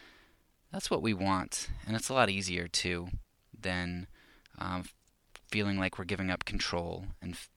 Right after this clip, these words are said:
and actually having to put the work in to live day in and day out,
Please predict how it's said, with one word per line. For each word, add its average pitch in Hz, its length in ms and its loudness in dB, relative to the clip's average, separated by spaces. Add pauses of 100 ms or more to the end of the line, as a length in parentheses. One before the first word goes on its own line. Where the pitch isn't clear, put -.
(100)
and 87 340 -2 (340)
actually 104 300 4
having 95 180 4
to 90 60 -4
put - 220 -2
the 87 100 -4
work 90 260 2
in 87 180 -4
to - 120 -8
live 85 300 -4
day 87 260 2
in 85 140 -2
and 80 120 -6
day 87 220 -4
out, 87 440 -6